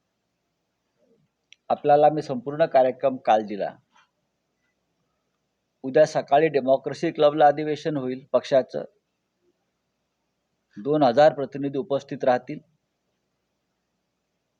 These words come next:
आणि संध्याकाळी अनंत कान्हेरे मैदानावर खुलं अधिवेशन,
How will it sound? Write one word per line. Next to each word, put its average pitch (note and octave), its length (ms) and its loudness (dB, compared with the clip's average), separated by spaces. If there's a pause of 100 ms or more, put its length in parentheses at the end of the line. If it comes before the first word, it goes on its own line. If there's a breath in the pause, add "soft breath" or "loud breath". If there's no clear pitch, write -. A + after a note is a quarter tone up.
(100)
आणि C#3 120 -6
संध्याकाळी D3 800 0 (840)
अनंत E3 340 -2 (100)
कान्हेरे C#3+ 360 4
मैदानावर A2 520 0 (3250)
खुलं F3 160 4
अधिवेशन, A#2+ 580 0